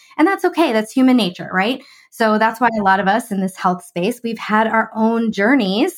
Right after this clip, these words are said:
and we've had to work back from that. Most of us don't start with, "Oh, my health was great and I just wanted to help other people." <laughs> It's like, "No, my health <laughs> hit the fan and I needed to figure it out. And now I learned all these things in the process and now I wanna help other people."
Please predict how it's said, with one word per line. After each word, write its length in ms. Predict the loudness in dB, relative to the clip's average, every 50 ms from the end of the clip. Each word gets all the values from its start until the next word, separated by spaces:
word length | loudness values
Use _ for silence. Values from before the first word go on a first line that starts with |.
| -4
and 140 | -4 -2 0
we've 160 | 2 2 0
had 180 | 0 -2 -4 -2
to 100 | -2 -4
work 400 | -2 0 0 -2 -2 -2 -4 _
back 240 | -4 -4 -4 -4 -6
from 180 | -4 -4 -2 -2
that. 240 | 0 -2 -4 -6 -8 _ _
Most 420 | 0 2 4 4 4 2 2 0 0
of 80 | 0
us 180 | 0 0 -2 -2
don't 220 | -2 -2 -2 -2
start 320 | -4 -4 -2 -2 0 0 0
with, 140 | 0 2 2
"Oh, 160 | 2 4 4
my 100 | 2 2
health 240 | 2 0 0 0 -2
was 180 | -4 -4 -4
great 300 | -4 -4 -2 0 0 -2
and 100 | -2 -2
I 60 | -2
just 160 | -2 -4 -4 -2
wanted 200 | -2 -2 -2 -2
to 60 | 0
help 160 | 0 0 0
other 220 | 0 0 0 0
people." 320 | 0 -2 -2 0 -2 -4 -4
<laughs> 20 |
It's 140 | -4 -4 -2
like, 160 | -2 -2 0
"No, 260 | 0 0 0 0 -2 -6 -8 -12 -16 -10 _
my 80 | -4 -2
health 380 | 0 0 0 0 -2 -2 -2 -2 -2 -2 -2 -4
<laughs> 220 | -12 -18 -12 _ -2
hit 160 | -2 0 0
the 60 | -2
fan 440 | -2 -2 -4 -4 -4 -4 -4 -4 -4 -2 -2
and 320 | -2 0 0 2 2 2
I 160 | 2 0 0 2
needed 300 | 2 4 4 4 2 0
to 80 | 0
figure 260 | -4 -4 -2 0 0
it 60 | 2 2
out. 280 | 2 2 2 0 0
And 80 | 0 0
now 160 | 2 2 2
I 100 | 2 2
learned 280 | 2 0 0 2 2 2
all 100 | 2 2
these 180 | 0 -2 -2
things 220 | 0 0 2 2 2
in 60 | 0
the 80 | 0
process 480 | 0 0 0 0 0 0 -2 -4 -2 -4
and 100 | -4 -2
now 140 | 0 2 2
I 100 | 2 2
wanna 140 | 2 0 0
help 220 | 0 0 0 -2
other 160 | -2 -2 -2
people." 340 | -2 -2 -2 -2 -4 -8 -12